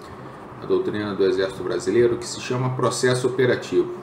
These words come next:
O que seria esse processo operativo? Esse processo operativo é uma, é uma ferramenta pra gente planejar toda a campanha, né?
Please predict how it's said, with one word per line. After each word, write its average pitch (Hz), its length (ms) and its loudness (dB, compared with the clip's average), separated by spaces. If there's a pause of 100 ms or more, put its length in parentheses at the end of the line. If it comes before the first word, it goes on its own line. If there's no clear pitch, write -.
(760)
O - 80 -12
que 214 100 -4
seria 185 340 6
esse - 180 0
processo 131 500 0
operativo? 123 580 0 (1000)
Esse 170 200 -2
processo 180 500 2
operativo 147 720 4 (1200)
é 139 120 2
uma, 147 360 0 (280)
é 139 60 -2
uma 156 180 2
ferramenta 160 680 4
pra 151 140 2
gente 156 180 -2
planejar 143 800 4 (340)
toda 190 400 6
a 156 60 2
campanha, 101 680 -2 (520)
né? 113 240 -6